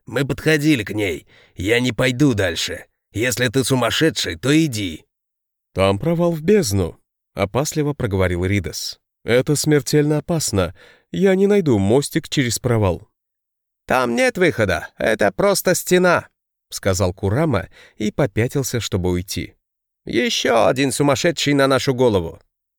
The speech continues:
проворчал он. Посейдон ответил.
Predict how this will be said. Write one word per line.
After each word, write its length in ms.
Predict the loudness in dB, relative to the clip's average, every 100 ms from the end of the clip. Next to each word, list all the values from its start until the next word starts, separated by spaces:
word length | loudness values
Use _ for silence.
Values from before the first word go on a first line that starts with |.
| _
проворчал 560 | 0 0 0 -4 -4 -4
он. 260 | -6 -8 -14 _ _ _ _ _ _ _
Посейдон 520 | -8 -6 -4 0 -2 -2
ответил. 580 | -4 -4 -4 -6 -14